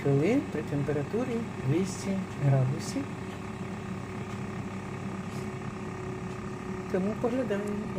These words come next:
Зараз можемо подивитися, що відбувається всередині.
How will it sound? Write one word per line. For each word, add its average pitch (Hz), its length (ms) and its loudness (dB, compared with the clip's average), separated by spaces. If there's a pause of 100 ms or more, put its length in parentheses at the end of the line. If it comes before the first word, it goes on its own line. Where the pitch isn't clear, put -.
(100)
Зараз 226 260 4 (360)
можемо 170 240 0
подивитися, 180 600 0 (160)
що 233 240 6 (140)
відбувається 143 680 4 (960)
всередині. 156 760 4